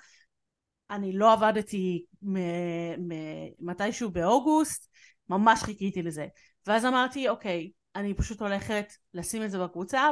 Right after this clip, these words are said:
ולהגיד להם, 'תקשיבו, אני מרגישה שאנחנו מתחילים לחפש איך לחזור לחיים, ואני רוצה לשתף איתכם את הדבר הזה, שהוא מאוד גדול, שעבר עליי, כי,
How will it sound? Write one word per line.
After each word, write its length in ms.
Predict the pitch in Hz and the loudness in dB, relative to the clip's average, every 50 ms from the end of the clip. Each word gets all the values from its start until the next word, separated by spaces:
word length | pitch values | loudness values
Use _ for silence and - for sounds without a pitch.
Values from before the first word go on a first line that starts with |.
| 254 | 2
ולהגיד 320 | 214 180 175 190 190 226 226 | 0 -4 -4 -6 -6 -6 -4
להם, 160 | 226 220 208 | -4 -4 -6
'תקשיבו, 580 | 196 190 - - - 254 247 240 269 269 277 269 _ _ _ _ _ _ _ _ _ - | -6 -10 -12 -8 -8 -8 -4 -2 -2 -2 -2 -4 _ _ _ _ _ _ _ _ _ -8
אני 140 | 185 190 185 | -6 -4 -4
מרגישה 320 | 175 165 160 165 - 208 | -4 -6 -6 -6 -8 -6
שאנחנו 340 | 190 220 214 - - - 180 175 - - - | -6 -6 -6 -8 -10 -14 -14 -14 -14 -14 -14
מתחילים 460 | 196 - - - 202 202 208 214 208 | -14 -14 -10 -8 -6 -4 -4 -4 -4
לחפש 480 | 202 - - 175 - 202 208 202 - | -6 -6 -8 -6 -4 -4 -4 -4 -4
איך 220 | - - 202 - 202 | -8 -8 -8 -6 -8
לחזור 300 | 185 - 196 202 190 185 | -8 -6 -4 -4 -4 -4
לחיים, 500 | 180 - - 185 196 233 254 277 302 285 _ _ - - - - _ _ - | -4 -4 -4 -2 0 2 2 2 2 0 _ _ -20 -20 -20 -20 _ _ -4
ואני 200 | 196 190 185 185 | -4 -2 -2 -2
רוצה 260 | 190 196 - 240 233 | -4 -2 0 0 0
לשתף 340 | 233 - 220 190 - 208 208 | 0 -2 -6 -6 -8 -8 -10
איתכם 280 | 240 208 - - 226 220 | -10 -12 -8 -8 -6 -6
את 80 | 208 202 | -6 -8
הדבר 240 | 165 165 156 190 | -8 -4 0 2
הזה, 440 | 214 240 262 262 240 269 262 254 262 247 - - | 2 2 0 -2 -2 -2 -2 -2 -2 -6 -10 -14
שהוא 240 | - - 214 185 | -14 -12 -8 -6
מאוד 180 | 180 196 208 196 | -4 -6 -6 -4
גדול, 300 | 190 180 160 196 202 226 | -6 -4 -2 -2 -2 -2
שעבר 300 | 214 - 180 151 151 170 | -2 -4 -4 -2 0 0
עליי, 440 | 175 202 220 226 240 240 240 247 269 262 _ _ _ _ _ _ _ - | 0 2 2 4 4 4 4 2 -2 -6 _ _ _ _ _ _ _ -10
כי, 360 | - 196 185 180 175 - | -4 -4 -2 -2 -2 -6